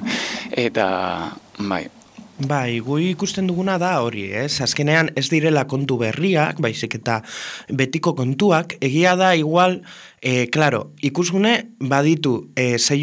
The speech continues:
Speaker 2: urte jaio zenetik, baina egia da, e, daramagula zazpi, zortzi urte datuak biltzen, ez? Eta egia da, igual, lehendabizi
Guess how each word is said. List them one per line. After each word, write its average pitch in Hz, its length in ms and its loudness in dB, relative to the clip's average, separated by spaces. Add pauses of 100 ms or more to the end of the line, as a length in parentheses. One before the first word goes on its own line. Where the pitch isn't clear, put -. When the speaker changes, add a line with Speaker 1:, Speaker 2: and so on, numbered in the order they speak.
Speaker 2:
urte 180 320 2
jaio 139 300 2
zenetik, 139 720 -2
baina 131 320 2
egia 147 260 4
da, 160 140 4 (340)
e, 123 400 0
daramagula 139 1200 4
zazpi, 147 400 0
zortzi 151 400 0
urte 151 300 2 (500)
datuak 143 480 0
biltzen, 120 640 -2
ez? 196 300 0
Eta 127 260 0
egia 160 240 2
da, 175 160 4
igual, 175 560 2
lehendabizi 139 880 2